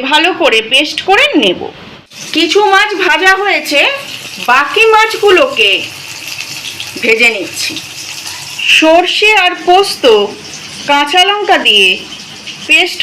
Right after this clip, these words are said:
করা হয়ে গেছে। মাছগুলোকে ভেজে তুলে নিয়েছি, এখন আলুগুলোকে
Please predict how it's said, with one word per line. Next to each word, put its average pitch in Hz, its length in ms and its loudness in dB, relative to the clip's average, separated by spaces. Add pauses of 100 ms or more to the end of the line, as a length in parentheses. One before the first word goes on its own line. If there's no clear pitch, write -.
করা 302 220 4 (500)
হয়ে 220 300 4
গেছে। - 260 -6 (720)
মাছগুলোকে 320 800 4 (300)
ভেজে 277 340 4 (140)
তুলে 285 200 4 (100)
নিয়েছি, 233 320 2 (140)
এখন 339 200 0 (260)
আলুগুলোকে 294 680 2